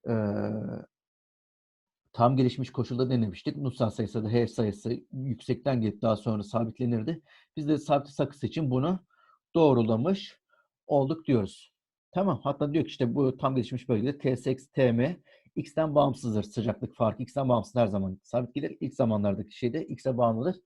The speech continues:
İlk baştaki X'lerde de daha fazla şey vardır diyebiliriz. Ee, daha küçük delta T vardır. O haliyle daha yüksek H elde etmiş oluruz.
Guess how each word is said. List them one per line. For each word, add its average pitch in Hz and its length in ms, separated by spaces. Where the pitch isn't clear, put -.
İlk - 220
baştaki 131 280
X'lerde 127 360
de 180 200
daha 151 160
fazla 135 560
şey 202 300
vardır 151 380
diyebiliriz. 113 600
Ee, - 60
daha 139 220
küçük - 460
delta 127 380
T 147 180
vardır. 139 260
O 147 100
haliyle 131 280
daha 143 180
yüksek - 480
H 170 80
elde 147 320
etmiş 170 280
oluruz. 107 480